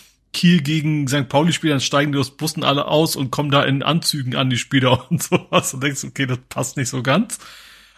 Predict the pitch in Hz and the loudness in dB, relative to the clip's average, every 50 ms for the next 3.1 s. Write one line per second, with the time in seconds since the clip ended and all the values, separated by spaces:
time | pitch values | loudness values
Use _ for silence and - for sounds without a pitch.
0 | _ - 143 135 151 143 120 117 151 - - - 156 170 185 - - - 143 131 | _ 0 2 4 4 2 2 0 -4 -4 -2 0 2 2 2 2 0 -2 -2 -4
1 | - - - 139 135 - _ _ _ - 196 196 196 175 160 147 143 139 123 - | -4 -4 -4 -4 -4 -6 _ _ _ -8 -4 -4 -2 -2 -2 0 0 0 0 -2
2 | 131 117 120 113 - - 123 123 113 - - 123 135 135 120 110 101 95 107 95 | -2 -2 -2 -2 -2 -2 0 0 0 -2 -2 -2 -2 -2 -2 -4 -4 -4 -6 -6
3 | 90 - | -8 -10